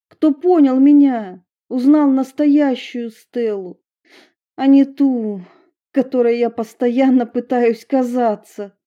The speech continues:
Уверяю тебя, что Джейми сейчас в лучшем месте, вне зависимости от того, куда его тело упрятали эти твари.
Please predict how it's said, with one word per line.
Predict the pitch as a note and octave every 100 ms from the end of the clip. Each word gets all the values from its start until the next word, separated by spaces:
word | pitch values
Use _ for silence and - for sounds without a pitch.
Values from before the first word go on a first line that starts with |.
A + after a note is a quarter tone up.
| _ _ _ _ _
Уверяю | B3 A#3+ C4 C4+ C4+ C4 A#3
тебя, | - G#3 G3+ F#3+ E3+ E3+ _ _
что | _ - B3
Джейми | A#3 G3 A3+ D4 D4+ C4+
сейчас | A3+ A#3 B3+ B3
в | A#3+
лучшем | A3+ C4+ C#4+ - C#4+ C#4
месте, | C#4 C4+ A3 G3 _ - - _ _ _
вне | F3+ A3 B3+ C4+ B3
зависимости | G3+ G#3+ A3+ B3+ A#3+ A3 G#3 - A3
от | G#3 - _
того, | A#3 G#3+ A#3+ A3 _ _
куда | _ G#3+ G#3 F3+ A3+
его | A3 G#3 F#3+ G#3 G3+ _
тело | - B3+ A#3+ G#3+
упрятали | G#3 F#3+ A3 A#3+ A#3 G#3+ A3
эти | A#3 A#3
твари. | A3 A3 A#3 G#3+ F3+ C3